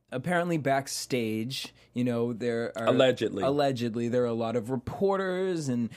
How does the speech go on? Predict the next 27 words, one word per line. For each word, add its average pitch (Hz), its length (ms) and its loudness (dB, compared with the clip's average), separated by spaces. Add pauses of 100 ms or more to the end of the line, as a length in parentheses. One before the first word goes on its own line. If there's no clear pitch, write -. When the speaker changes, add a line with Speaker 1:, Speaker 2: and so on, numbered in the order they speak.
(160)
Speaker 1:
you 185 80 -2
know, 147 180 4
people 160 360 -2
who 151 80 4
pay 147 260 2
money, 135 320 0
do 175 220 2
pay 180 180 2
money 139 260 0
to 135 100 -2
take 117 220 -4
pictures 110 360 -6
with 104 160 -8
her 104 100 -4
or 104 60 -8
whatever. 101 320 -10 (140)
Speaker 2:
Mm-hmm. 98 260 -4
Speaker 1:
So 170 180 2
there's 170 180 2
this 160 140 -4
man 175 240 2
by 185 140 4
the 165 100 2
name 147 200 2
of 117 140 -2
James 127 420 0
Pablo, 95 720 -8